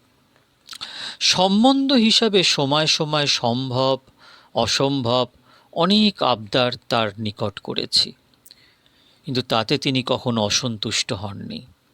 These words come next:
বয়ঃপ্রাপ্তির সঙ্গে সঙ্গে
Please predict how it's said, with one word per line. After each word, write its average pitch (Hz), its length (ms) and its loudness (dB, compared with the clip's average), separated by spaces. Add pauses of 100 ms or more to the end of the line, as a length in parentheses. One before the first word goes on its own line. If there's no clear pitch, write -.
(840)
বয়ঃপ্রাপ্তির 175 800 2
সঙ্গে 120 440 0
সঙ্গে 101 540 -4